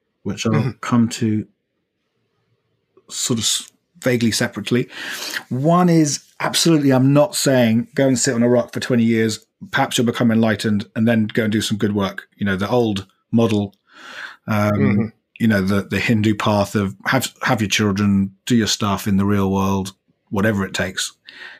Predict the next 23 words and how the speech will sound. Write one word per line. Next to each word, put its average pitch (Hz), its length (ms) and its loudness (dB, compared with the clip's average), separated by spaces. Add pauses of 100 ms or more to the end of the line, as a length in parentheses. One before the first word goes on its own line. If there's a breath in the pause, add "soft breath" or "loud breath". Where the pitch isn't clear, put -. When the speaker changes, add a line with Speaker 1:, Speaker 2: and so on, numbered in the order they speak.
(100 loud breath)
Speaker 1:
then 135 300 2
give 120 240 0
up 117 120 -2
everything 110 340 0
and 104 100 2
go 107 160 2
and 104 120 2
wander, 104 320 2
and 98 140 4
then 101 160 4
maybe 101 260 2
you'll, 98 360 0 (160)
you'll, 95 340 -6
you 98 140 -6
can - 160 -12
teach 98 300 -2
as 95 100 -6
a 95 60 -4
guru 95 420 -2 (140)
at - 100 -10
some 98 180 -4
point 95 220 -8
later. 95 300 -8